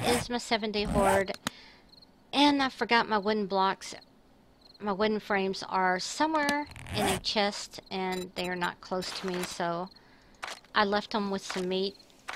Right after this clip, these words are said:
and I'm not gonna go back and get 'em right now, so we're gonna craft this, and I'm gonna block off where I'm at, so that way if they do get up where I'm at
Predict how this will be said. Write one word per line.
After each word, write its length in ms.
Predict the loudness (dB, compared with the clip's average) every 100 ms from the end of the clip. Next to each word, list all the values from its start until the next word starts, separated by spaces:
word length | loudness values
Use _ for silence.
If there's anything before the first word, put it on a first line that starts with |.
| -12 -10
and 460 | -6 -2 -2 -4 -6 -8
I'm 140 | -6
not 180 | -6 -8
gonna 140 | -10
go 140 | -8 -6
back 280 | -8 -8
and 100 | -8
get 140 | -6 -6
'em 160 | -4
right 160 | -6 -6
now, 240 | -4 -2
so 240 | -4 -8 -10
we're 120 | -8
gonna 280 | -6 -6 -6 -4 -4 -6 -10 -12 -18
craft 460 | -4 0 2 0 -8
this, 460 | -10 -10 -12 -18 -20 -20 -20 -20 -20 -20 -20 -20 -20 -4
and 300 | 0 0 0
I'm 220 | -2 0
gonna 240 | 2 0 -2 -14 -20 -10
block 440 | 0 8 8 8
off 180 | 4 4 4
where 100 | 6
I'm 160 | 4 4
at, 400 | 0 2 2 0
so 480 | -4 -2 0 0 -2 -6 -4
that 140 | -2
way 440 | 2 2 2 0 -6 -18 -20 -20 -20 -20 -20 _ -20 -20 -20 _ -20 -20 -20 -20 -20 -20 -20 -20 -6
if 160 | -2 2
they 140 | 2
do 260 | 4 2 4
get 160 | 2
up 120 | 2 0 -10 -20 -20 _ _ _ -20 -20 _ -20 -20 -20 -20 -20 _ -20 -20 -18
where 260 | -6 2 4
I'm 160 | 4 2
at 420 | 2 2 2